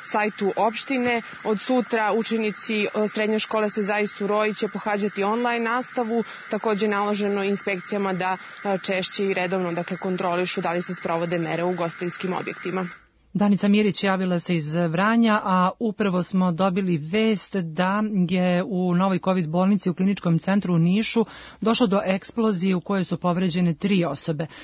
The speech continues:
Speaker 2: Kako javlja naš dopisnik iz Niša, eksplodirala je boca sa kiseonikom dok su medicinski radnici ukazivali pomoć pacijentu. Troje zdravstvenih radnika je lakše povređeno, pacijent nije povređen.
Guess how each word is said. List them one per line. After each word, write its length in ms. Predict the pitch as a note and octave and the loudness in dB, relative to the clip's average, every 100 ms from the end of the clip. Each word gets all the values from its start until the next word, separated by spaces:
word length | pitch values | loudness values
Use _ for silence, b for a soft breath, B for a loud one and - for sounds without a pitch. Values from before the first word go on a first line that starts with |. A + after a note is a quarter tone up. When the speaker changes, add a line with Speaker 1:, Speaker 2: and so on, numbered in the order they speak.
| B B | B B
Speaker 2:
Kako 260 | A3 - | 0 4
javlja 320 | A#3+ A#3+ A3+ | 4 4 2
naš 180 | G#3+ G#3 | 0 0
dopisnik 500 | F#3 G3+ G#3+ F#3+ E3 | 0 0 0 0 2
iz 160 | E3+ D3 | 0 2
Niša, 380 | G#3 A#3+ - G#3+ | 2 2 2 2
eksplodirala 560 | - G3+ F#3 G#3 G3+ | 0 0 2 2 4
je 60 | F3 | 4
boca 320 | E3+ G3 F3+ | 2 2 0
sa 140 | - | -4
kiseonikom 760 | E3 E3+ - F3 F3+ A#3 - A3+ | -2 -2 0 2 4 2 2 4
dok 160 | A3 | 2
su 100 | F#3 | 2
medicinski 560 | G#3+ G#3 A3 A3+ G3 F#3 | 2 4 2 2 2 2
radnici 400 | F#3+ F#3 F3 F3+ | 4 4 2 0
ukazivali 520 | E3+ F3 E3+ F3 E3 | 0 2 2 4 2
pomoć 320 | E3 E3+ E3 | 2 2 2
pacijentu. 680 | - E3+ - F#3 E3+ D3 C#3 B B B _ | 0 -2 2 4 4 0 -10 B B B _
Troje 280 | A#3 A#3 D#3+ | 2 2 2
zdravstvenih 560 | E3+ F#3 E3+ F3 E3 | 0 0 0 0 2
radnika 340 | F#3 E3+ E3+ E3+ | 0 0 0 0
je 60 | |
lakše 340 | E3+ F3+ - D3 | 2 0 -2 -2
povređeno, 600 | F#3+ G3 G#3 F3 F#3 F3+ | 0 2 2 2 2 2
pacijent 600 | E3 - F#3 E3 D#3 - | 0 0 2 2 0 2
nije 200 | F3+ A3 | 2 2
povređen. 540 | G#3+ G#3 G#3+ F#3 G3 | 2 2 2 2 0